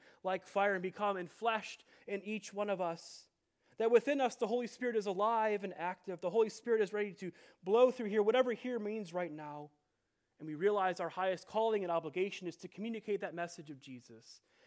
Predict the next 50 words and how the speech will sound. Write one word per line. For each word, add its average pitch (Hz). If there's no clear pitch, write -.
And 185
communicating 240
that 190
message 196
of 156
Jesus 175
doesn't 202
always 185
mean 180
we 165
have 175
to 160
use 175
our 165
words, 196
but 190
also 214
means 190
the 180
things 208
that 151
we 151
do. 104
The 185
Holy 240
Spirit 247
arrives 214
because 208
the 196
world 226
is 208
still 196
hurting, 196
that 185
there 226
are 208
people 233
without 170
jobs 220
and 170
health 226
insurance, 196
and 180
worse 226
yet, 208
there 202
are 180
people 196
without 143
hope. 107